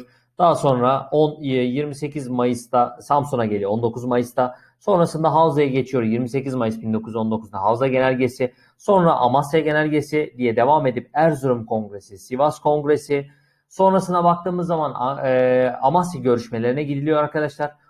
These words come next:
Oradan da tekrar Sivas'a gelinip ve Ankara'ya gelip Büyük Millet Meclisi açılıyor. Başka bölümlerde verilmiş, işgal bölgeleri de verilmiş, kimlerin nereye işgal ettiği de verilmiş. Şimdi bakalım hangisi söylenemez diyor, bizlere söylenemez olanı soruyor.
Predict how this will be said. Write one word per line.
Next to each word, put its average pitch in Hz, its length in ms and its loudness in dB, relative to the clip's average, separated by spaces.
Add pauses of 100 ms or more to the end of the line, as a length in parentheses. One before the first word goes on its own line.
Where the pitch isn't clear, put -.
(120)
Oradan 135 440 2
da 113 80 -6
tekrar 131 320 -6
Sivas'a 151 400 -4
gelinip 147 600 -6
ve 151 220 -2
Ankara'ya 147 580 2
gelip 131 540 -4
Büyük 151 240 -2
Millet 123 220 -4
Meclisi 135 340 -6
açılıyor. 127 500 -4 (400)
Başka 185 340 2
bölümlerde 131 500 4
verilmiş, 131 460 2 (100)
işgal 190 520 0
bölgeleri 160 500 2
de 139 120 2
verilmiş, 110 400 -4
kimlerin 143 520 -4
nereye 127 240 0
işgal 120 340 -4
ettiği 113 280 -6
de 135 100 -2
verilmiş. 123 480 -4 (300)
Şimdi 214 200 0
bakalım 196 380 2
hangisi 185 500 0
söylenemez 170 640 0
diyor, 120 140 -2
bizlere 143 360 -2
söylenemez 160 560 0
olanı 98 260 -6
soruyor. 127 400 0